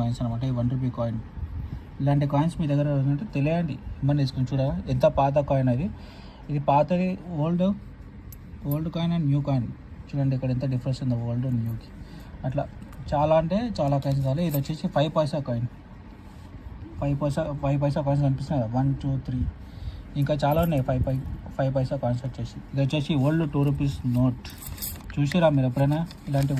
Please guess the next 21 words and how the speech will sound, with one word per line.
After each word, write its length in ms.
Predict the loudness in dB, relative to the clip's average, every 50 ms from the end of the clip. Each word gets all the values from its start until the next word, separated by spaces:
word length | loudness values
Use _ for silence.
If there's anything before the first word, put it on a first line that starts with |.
| 2
ఓల్డ్ 140 | 4 4 4 4
నోట్స్ 200 | 4 2 2 -2 -2
ఎప్పుడైనా? 260 | -2 0 -2 -2 -2 -4 -4 -6 -8 -8 -10 -14 -14 -14 -14 -14 -16 -16 -16 -16 -16 -14 -14 -14 -14 -14 -18 -16 -14 -6 0
ఈ 40 | 2 2
ఓల్డ్ 140 | 4 6 6
నోట్స్ 180 | 6 4 4 4 4
ఉంటాయి 260 | 4 4 4 0 0 -2 -4 -8 -6 0 2
మన 100 | 4 4 4 4
మమ్మీ 200 | 4 4 4 4 4
వాళ్ళ 140 | 4 4 2 2 2
దగ్గర, 180 | 2 2 2 2 2 4
మా 80 | 2 2 2 2
తాతల 340 | 0 0 0 0 0 0 0 0
దగ్గర, 200 | -2 -2 -2 -2 -2 -2 -2 -4 -8 -10 -12 -10 -8 -4 0
అమ్మమ్మ 220 | 0 2 4 4 4
వాళ్ళ 120 | 4 2 2 0 0
దగ్గర 180 | -2 -2 -2 -4 -6 -8 -12 -16 -16 -16 -12 -4 -2 0
ఉంటాయి. 280 | 2 4 4 2 2 0 -4 -2 2
వాళ్ళు 160 | 2 4 4 4
దాచిపెట్టుకుంటారు, 680 | 4 4 2 0 -2 -2 0 -2 0 0 0 0 0 -2 -4 -6 -10 -16 -16 -16 -16 -16 -10 -4 0
వాళ్ళకి 260 | 2 2 2 2 2